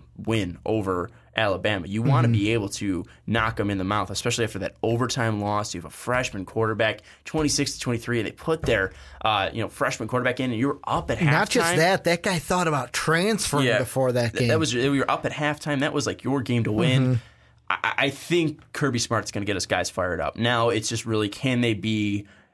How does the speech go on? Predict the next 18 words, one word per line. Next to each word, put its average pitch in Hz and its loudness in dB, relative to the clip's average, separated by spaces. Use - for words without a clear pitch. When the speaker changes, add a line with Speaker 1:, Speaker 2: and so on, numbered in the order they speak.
Speaker 1:
level-headed 131 2
in 107 -2
every 101 -4
single 101 -4
game? 92 -8
Can 123 -2
they 123 4
be 123 0
Speaker 2:
Mm-hmm. 117 4
Speaker 1:
level-headed 110 0
against 98 -6
South 98 -2
Carolina? 95 -4
Can 127 -2
they 123 2
be 117 0
level-headed 107 0
against 98 -8